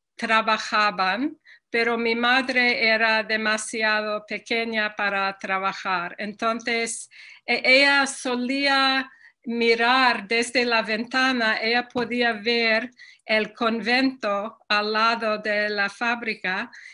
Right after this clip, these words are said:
donde los huérfanos, ah, vivían y ellos jugaban afuera, pero ella no podía salir porque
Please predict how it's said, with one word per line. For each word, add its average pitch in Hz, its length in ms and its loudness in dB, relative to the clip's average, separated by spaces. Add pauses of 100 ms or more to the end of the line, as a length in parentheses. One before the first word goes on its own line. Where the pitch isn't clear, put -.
(140)
donde 220 500 -2
los 214 260 -4
huérfanos, 220 1300 -4
ah, 208 220 -4
vivían 202 760 -2
y 214 240 -4
ellos 247 540 0 (400)
jugaban 226 800 0
afuera, 247 560 0
pero 202 220 -4
ella 254 280 4
no 254 300 0
podía 254 360 -2
salir 240 640 -2
porque 208 560 -6